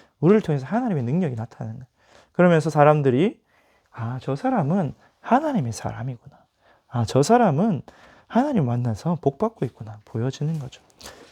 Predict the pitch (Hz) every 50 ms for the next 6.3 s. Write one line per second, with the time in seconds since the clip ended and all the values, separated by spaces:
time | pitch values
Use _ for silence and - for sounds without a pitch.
0 | _ - 147 123 135 139 151 185 208 196 175 160 151 - - 131 120 113 110 -
1 | 175 180 147 117 117 - _ _ _ _ _ _ _ _ _ _ _ _ _ _
2 | _ _ _ _ _ _ _ _ - 117 117 117 113 117 123 139 165 190 214 233
3 | - - _ _ _ _ _ _ _ _ _ _ _ _ _ _ _ _ - -
4 | - _ - - _ _ _ _ _ _ _ _ _ _ _ _ _ _ _ _
5 | _ - - _ _ - - - 208 233 208 135 120 - - 120 110 104 - 110
6 | - _ - 127 120 -